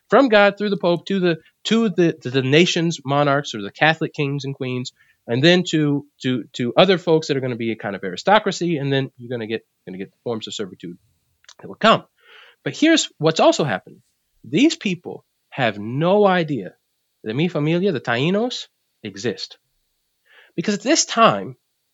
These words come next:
if you look for a map of the world, you're gonna find what's called the T N O map. So it's the letter T,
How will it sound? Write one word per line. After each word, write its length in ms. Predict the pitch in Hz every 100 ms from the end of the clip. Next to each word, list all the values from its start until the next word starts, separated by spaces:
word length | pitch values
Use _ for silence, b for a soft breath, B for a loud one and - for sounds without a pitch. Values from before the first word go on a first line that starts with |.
| -
if 160 | 156
you 140 | 165 175
look 220 | 208 277
for 180 | - 160
a 80 | 131
map 400 | 127 160 170 160
of 80 |
the 60 | 135
world, 440 | 113 95 - - _
you're 140 | - 143
gonna 180 | 185
find 360 | 196 165 165 165
what's 180 | 143 -
called 240 | - 143
the 80 | 120 -
T 340 | - 190 196 156
N 220 | 151 147 -
O 320 | 139 135 107 -
map. 240 | 98 82 -
So 180 | - 107
it's 100 | -
the 80 |
letter 200 | 113 160
T, 380 | 196 277 180 214